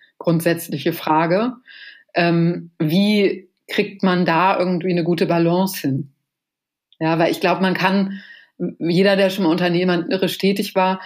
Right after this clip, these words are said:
man kann halt nicht erwarten, dass das immer altruistisch ist. Ja, in dem Moment, wo die Geschäfte gut laufen, ähm, kann man immer auf das menschliche Wohl gucken. In dem Moment, wo man irgendwie finanziell mit dem Rücken zur Wand steht,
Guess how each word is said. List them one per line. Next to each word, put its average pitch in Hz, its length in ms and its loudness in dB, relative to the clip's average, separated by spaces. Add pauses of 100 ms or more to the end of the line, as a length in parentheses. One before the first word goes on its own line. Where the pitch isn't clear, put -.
(160)
man 165 140 2
kann 180 260 0
halt 175 200 -2
nicht 190 340 -2
erwarten, 170 520 0
dass 175 140 -2
das 175 160 -4
immer 185 280 0
altruistisch 180 760 -2
ist. 151 240 -6
Ja, 175 120 0
in 180 100 0
dem 190 120 0
Moment, 190 300 0
wo 196 60 2
die 175 100 0
Geschäfte 214 460 -2
gut 196 220 -4
laufen, 185 720 0 (760)
ähm, 185 500 0
kann 196 160 0
man 202 260 0
immer 226 220 2
auf - 120 -2
das 196 180 -2
menschliche 196 520 0
Wohl 247 260 2
gucken. 180 260 -2
In 180 100 2
dem 185 140 2
Moment, 190 380 0
wo 185 80 0
man 190 200 2
irgendwie 185 260 0
finanziell 180 600 0
mit 196 100 0
dem 185 120 0
Rücken 190 260 0
zur 175 180 0
Wand 180 240 0
steht, 247 480 -2